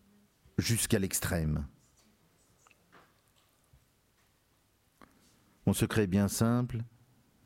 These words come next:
c'est de tout donner, de, de rien garder. Vous voyez, je, je crois qu'un bon exercice, euh, dans un examen de conscience, c'est de regarder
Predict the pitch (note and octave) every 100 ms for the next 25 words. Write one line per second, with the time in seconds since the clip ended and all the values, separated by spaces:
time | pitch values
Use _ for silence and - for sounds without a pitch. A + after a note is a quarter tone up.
0 | - - G2 G2 - - G2 F#2+ G2 F2
1 | E2+ E2 F2 E2+ D2+ D2 D2+ D#2 - -
2 | - _ _ _ _ _ _ _ _ _
3 | _ - - _ _ - F2+ F#2 E2+ F2
4 | E2+ D#2+ - - - - - - B2+ A#2
5 | G2+ B2 A2+ G#2 - - C#3 - - F#2
6 | E2+ E2+ F#2+ G2 G2+ F#2 G2+ G2+ F#2 F#2+
7 | - G#2 A2+ B2+ - - - - _ _
8 | _ - - - - _ _ _ _ _
9 | - - G#2+ F#2+ F2 G#2+ F2 F2 A#2 B2+
10 | C#3